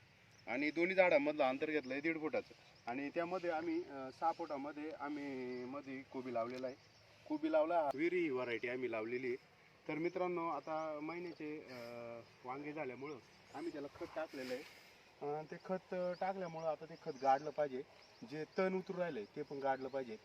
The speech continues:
आणि त्यासाठी आम्ही भर मारणार आहे. आणि भर का मारायची?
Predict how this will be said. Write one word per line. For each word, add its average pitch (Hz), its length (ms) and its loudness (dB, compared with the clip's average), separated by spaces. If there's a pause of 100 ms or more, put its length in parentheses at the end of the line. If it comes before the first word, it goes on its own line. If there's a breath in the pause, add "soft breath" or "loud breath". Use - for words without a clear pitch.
(300)
आणि 131 400 -4
त्यासाठी 151 440 -4
आम्ही 135 200 -4
भर 170 200 2
मारणार 156 380 6
आहे. 92 80 -8 (760)
आणि 147 160 -4
भर 180 200 2
का 220 160 8
मारायची? 185 480 0